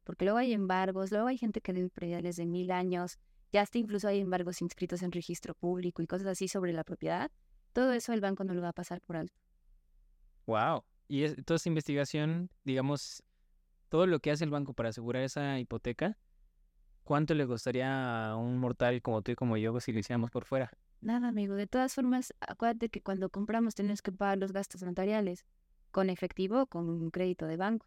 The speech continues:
Speaker 1: a fuercita. Y esos no te salen más baratos si compras a través de crédito bancario o compras, compras a través de, de recurso. O sea,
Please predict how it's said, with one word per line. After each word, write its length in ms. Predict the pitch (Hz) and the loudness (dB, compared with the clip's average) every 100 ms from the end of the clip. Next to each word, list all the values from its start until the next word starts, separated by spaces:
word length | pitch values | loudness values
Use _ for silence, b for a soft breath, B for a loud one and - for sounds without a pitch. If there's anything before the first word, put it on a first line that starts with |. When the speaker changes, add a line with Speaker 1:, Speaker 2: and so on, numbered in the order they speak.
| _ | _
Speaker 1:
a 140 | - 170 | -8 -4
fuercita. 500 | 180 180 220 - - _ _ _ - | -4 -4 -6 -10 -20 _ _ _ -4
Y 120 | 202 | 2
esos 240 | 208 208 214 | 2 2 0
no 120 | 214 | -2
te 100 | 202 | -2
salen 300 | 214 196 196 | 0 2 2
más 160 | 190 190 | 0 0
baratos 380 | 190 180 202 | 0 0 -4
si 120 | - 180 | -6 -8
compras 380 | 175 170 175 | -6 -4 -4
a 60 | 175 | -6
través 380 | - 156 160 165 | -6 -4 -4 -4
de 520 | 165 - - - - - | -6 -6 -10 -14 -18 -4
crédito 340 | 170 170 - | -2 -2 -2
bancario 460 | 156 - 165 202 165 | -6 -2 2 2 0
o 20 | |
compras, 400 | - 165 170 - - | -4 -6 -6 -8 -2
compras 320 | 180 180 180 | -2 0 -2
a 60 | 165 | -2
través 400 | 165 165 165 170 | -2 -2 -4 -4
de, 420 | 160 151 151 - | -4 -2 -4 -6
de 240 | 160 165 185 | -8 -10 -8
recurso. 500 | 170 - 185 190 165 | -10 -4 -4 -4 -8
O 60 | |
sea, 260 | 165 180 | -4 -2